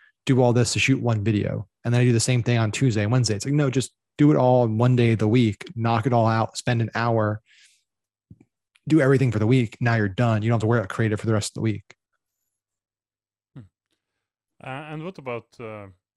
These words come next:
Speaker 2: ad budget? How much, uh, do, uh, someone need to start on to see if this works? And all, yeah,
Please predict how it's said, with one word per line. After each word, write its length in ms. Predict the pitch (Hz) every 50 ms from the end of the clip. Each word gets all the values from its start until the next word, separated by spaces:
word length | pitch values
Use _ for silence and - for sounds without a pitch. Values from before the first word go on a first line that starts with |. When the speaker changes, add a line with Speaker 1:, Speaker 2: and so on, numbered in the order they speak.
| _ _ _ -
Speaker 2:
ad 240 | 113 127 131 120 _
budget? 420 | 117 101 90 _ _ - 98 92 _ _ _ _ -
How 100 | 123 123
much, 440 | 127 131 135 131 - - - _ _ -
uh, 220 | 123 117 117 113 107 110 113 _ _ _ _ _ _ _
do, 260 | 120 113 117 117 113
uh, 360 | 110 110 107 104 104 104 104 104 _ _ _
someone 400 | _ - - 123 120 120 117 110
need 140 | 107 107 95
to 80 | - 104
start 460 | - - - _ - 98 101 104 - _ -
on 120 | 107 98 _
to 80 | _ 104
see 300 | - - - 110 101 101
if 120 | 101 _ _
this 180 | 101 - - -
works? 360 | 104 101 104 104 _ - -
And 280 | 110 104 107 110 110 110
all, 220 | 110 113 120 120 123
yeah, 180 | 117 104 92